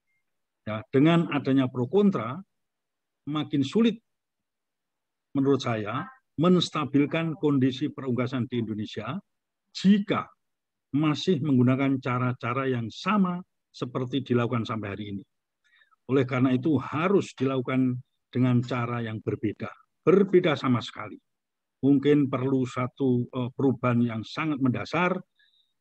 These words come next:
eh, dari sisi institusional maupun dari sisi strategi dalam, eh, peng-, eh, penggarapannya. Bapak Ibu yang saya hormati, nah, berdasarkan tor, saya mendapatkan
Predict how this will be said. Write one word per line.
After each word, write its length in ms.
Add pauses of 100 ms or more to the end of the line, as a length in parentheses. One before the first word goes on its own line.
(160)
eh, 140
dari 260
sisi 460
institusional 1120 (480)
maupun 380
dari 260
sisi 320
strategi 800 (300)
dalam, 500
eh, 640 (540)
peng-, 480
eh, 300
penggarapannya. 800 (2000)
Bapak 320
Ibu 80
yang 160
saya 160
hormati, 640 (480)
nah, 240
berdasarkan 800
tor, 400
saya 320
mendapatkan 720